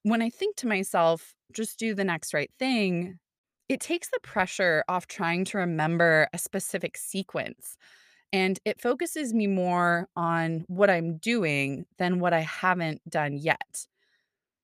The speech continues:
Now, of course, there are a ton of times I'm rolling and I'm thinking this way and I don't do the right thing because I'm a blue belt and my knowledge is very limited. So I might do something that I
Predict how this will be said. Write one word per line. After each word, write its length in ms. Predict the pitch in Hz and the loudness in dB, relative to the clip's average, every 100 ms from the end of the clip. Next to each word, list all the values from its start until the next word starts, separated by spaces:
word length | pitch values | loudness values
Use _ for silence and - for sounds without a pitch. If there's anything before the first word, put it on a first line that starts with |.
| _ _ | _ _
Now, 180 | 233 262 | 2 4
of 120 | 277 | 4
course, 320 | - 320 294 - | 2 0 0 -4
there 220 | 240 294 | -4 0
are 40 | |
a 40 | 320 | -2
ton 320 | - 226 226 | -4 -4 -2
of 80 | 226 | -2
times 320 | 208 240 233 226 | 0 2 2 4
I'm 120 | 269 | 2
rolling 400 | 196 180 180 180 | 4 2 4 2
and 80 | 175 | 2
I'm 140 | 165 | 0
thinking 380 | 175 214 208 208 | -2 -2 0 0
this 180 | 180 - | -2 4
way 220 | 165 160 | 6 6
and 100 | - | 4
I 100 | 170 | -2
don't 360 | 160 143 165 - | -2 -2 -2 -2
do 140 | 156 | -4
the 100 | 139 | -4
right 240 | 117 131 - | -2 -2 -2
thing 260 | 135 147 | -2 -2
because 220 | 165 196 | -4 -4
I'm 140 | 208 220 | -2 0
a 40 | |
blue 280 | 220 247 277 | -2 -4 0
belt 240 | 170 135 | 2 2
and 80 | 170 | 2
my 80 | 175 | 0
knowledge 400 | 190 226 240 208 | 2 2 2 0
is 120 | 190 | -2
very 280 | 175 196 208 | 2 4 4
limited. 460 | 190 185 135 131 220 - - - - - _ | 2 0 2 0 -2 -12 -20 -20 -20 -20 _
So 320 | - 226 220 - - | 2 6 6 4 2
I 120 | 226 | 2
might 220 | 294 247 | 2 0
do 120 | 233 | -2
something 380 | 233 220 226 220 | -2 0 0 2
that 80 | 190 | 4
I 160 | 160 | 2